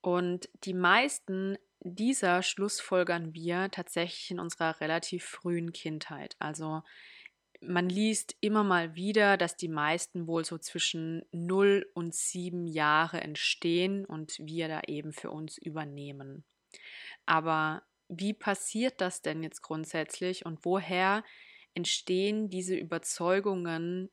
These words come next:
über uns selbst, die ja wirklich absolut real und wahr wirken? Und da möchte ich heute etwas tiefer mit dir einsteigen.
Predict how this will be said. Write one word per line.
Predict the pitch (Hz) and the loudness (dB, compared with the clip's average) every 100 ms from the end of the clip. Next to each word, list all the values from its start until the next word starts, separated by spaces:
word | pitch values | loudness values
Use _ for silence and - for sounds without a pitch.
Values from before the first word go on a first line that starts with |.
| - | -6
über | 180 170 | -2 -2
uns | 165 160 - | -2 -2 -2
selbst, | 180 180 180 190 - - | 2 4 4 2 -2 -8
die | 170 165 170 170 - _ _ - | -8 -4 0 0 -2 _ _ -4
ja | 165 170 160 | 0 2 4
wirklich | 190 226 202 180 175 - _ | 4 4 2 0 0 -8 _
absolut | - 196 - 202 190 190 - | 4 4 4 -2 -2 -4 -4
real | 165 160 147 156 185 196 - | -2 0 4 6 6 4 0
und | 180 175 - | -4 -4 -10
wahr | 156 151 160 190 214 165 | -8 2 8 8 8 4
wirken? | 156 143 139 - 147 - - _ _ - - - _ _ _ | -2 -4 -4 -8 -12 -12 -14 _ _ -20 -20 -20 _ _ _
Und | 156 151 147 - - - | -8 -6 -8 -12 -8 8
da | 165 | 8
möchte | 185 185 - | 8 4 -2
ich | 160 - | -6 0
heute | 165 160 | 0 0
etwas | - - 156 - | -6 -6 -6 -6
tiefer | - 214 226 - 160 | -6 -4 -2 -4 -6
mit | 147 | -6
dir | 156 151 | -4 0
einsteigen. | - 160 - - 139 113 139 151 | 0 0 -6 -8 -10 -12 -14 -18